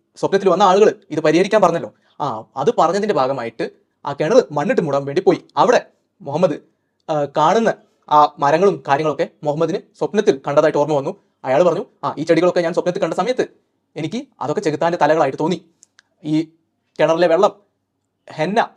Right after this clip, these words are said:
അഥവാ മൈലാഞ്ചി, ആ, കളറായിട്ട് തോന്നി" എന്നൊക്കെ എന്തൊക്കെ അദ്ദേഹം പുലമ്പുന്നു. അലി അടക്കമുള്ള, അതായത്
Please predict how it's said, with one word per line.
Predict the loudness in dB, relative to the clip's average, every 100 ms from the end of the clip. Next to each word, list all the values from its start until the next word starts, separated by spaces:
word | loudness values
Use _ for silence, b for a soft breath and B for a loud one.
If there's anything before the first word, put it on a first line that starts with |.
| _
അഥവാ | -4 0 0
മൈലാഞ്ചി, | 0 0 -2 -6 -14 _ _ _ _ _ -6
ആ, | -4
കളറായിട്ട് | 2 4 4 2 0
തോന്നി" | -2 -4 -8
എന്നൊക്കെ | -6 -6 -8 _ _ -6
എന്തൊക്കെ | 0 2
അദ്ദേഹം | 2 2
പുലമ്പുന്നു. | 2 0 -2 -6 _ -2
അലി | 0 0 -2 -4
അടക്കമുള്ള, | -2 2 2 2 -2 _ _ _ -4
അതായത് | 0 0